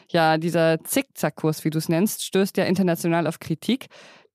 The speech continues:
Unter anderem, dass die Bundesrepublik keine Waffen liefern will. Welchen Ausweg siehst du denn da?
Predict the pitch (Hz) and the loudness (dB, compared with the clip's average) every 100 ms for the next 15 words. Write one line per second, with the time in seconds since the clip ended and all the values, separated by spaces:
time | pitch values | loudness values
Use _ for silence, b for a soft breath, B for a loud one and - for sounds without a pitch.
0 | _ 190 190 - 190 202 190 175 185 165 | _ -2 0 0 0 2 0 0 -2 2
1 | 190 202 - 180 170 175 - - 175 160 | 2 2 0 -4 -2 -2 -2 -2 0 2
2 | 156 180 170 131 127 117 - - 147 B | 2 0 0 -2 -2 -4 -2 -4 -4 B
3 | B B B 180 190 190 202 240 170 - | B B B -2 0 0 0 0 -2 -2
4 | 143 - 135 131 135 | -6 -4 -4 -2 -2